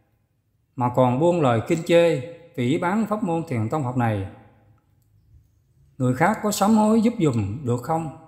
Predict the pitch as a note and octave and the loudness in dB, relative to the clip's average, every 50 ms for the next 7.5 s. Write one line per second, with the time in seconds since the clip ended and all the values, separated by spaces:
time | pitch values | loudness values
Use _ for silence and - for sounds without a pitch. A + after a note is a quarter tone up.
0 | _ _ _ _ _ _ _ _ _ _ _ _ _ _ _ _ - D3 F3+ - | _ _ _ _ _ _ _ _ _ _ _ _ _ _ _ _ -4 -4 -4 -4
1 | - - A2+ G#2 - - A2+ G#2+ G2+ G2+ G2+ G#2+ - - - - - _ _ _ | -4 -6 -8 -6 -4 -4 -2 -2 -2 -2 -4 -6 -8 -14 -20 -20 -20 _ _ _
2 | _ _ _ _ _ _ _ _ _ _ _ _ _ _ _ _ _ _ _ _ | _ _ _ _ _ _ _ _ _ _ _ _ _ _ _ _ _ _ _ _
3 | C3+ D3 G#3 G#3 G3+ A3+ B3 B3 - F#3+ F#3+ F#3+ E3+ C3+ B2+ F3+ F#3+ D#3 C#3 B2+ | -4 0 0 2 2 2 2 2 0 0 0 0 2 2 2 4 4 4 4 4
4 | A#2+ A2 G2 F#2 - - - - - _ _ _ D#3 E3 F3 F3 D3+ C#3 B2 A2 | 2 0 -2 -6 -10 -16 -20 -20 -20 _ _ _ 0 0 2 2 2 2 2 0
5 | G#2 G#2+ C3 F#3+ G3+ - C3 A2 G#2+ A2 B2+ - - - - - _ _ _ _ | 0 0 -2 -2 -2 -2 -4 -2 -2 -4 -6 -8 -14 -20 -20 -20 _ _ _ _
6 | _ _ _ _ _ _ _ _ _ _ _ _ _ _ _ - E3+ F3 F#3 F3+ | _ _ _ _ _ _ _ _ _ _ _ _ _ _ _ -2 0 2 4 4
7 | F3+ F3+ F#3 F3 D3 A#2 G#2+ B2 A#2 B2 | 4 4 4 4 2 2 0 0 0 -2